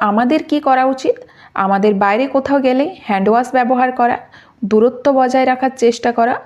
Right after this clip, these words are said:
এবং যাদের সর্দি কাশি বা শ্বাসকষ্টের উপসর্গ রয়েছে তাদের থেকে নিজেদের দূরত্ব বজায় রাখা, যেটা আমরা কোভিডের সময় করেছি সেভাবে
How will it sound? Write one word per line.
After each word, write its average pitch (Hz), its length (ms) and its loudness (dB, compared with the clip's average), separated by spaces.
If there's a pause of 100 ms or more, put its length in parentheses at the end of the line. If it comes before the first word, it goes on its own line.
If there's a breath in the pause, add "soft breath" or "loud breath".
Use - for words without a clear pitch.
(140 soft breath)
এবং 185 440 -2
যাদের 196 300 -2
সর্দি 220 480 -2
কাশি 254 280 -2
বা 240 140 2
শ্বাসকষ্টের 220 680 -2
উপসর্গ 214 500 -2
রয়েছে 208 420 0
তাদের 190 360 -2
থেকে 196 200 -2
নিজেদের 196 480 -2
দূরত্ব 262 400 0
বজায় 214 340 0
রাখা, 175 300 -4 (360 loud breath)
যেটা 226 320 2
আমরা 254 240 0
কোভিডের 269 480 0
সময় 214 320 -4
করেছি 190 400 -2 (400 loud breath)
সেভাবে 247 560 -2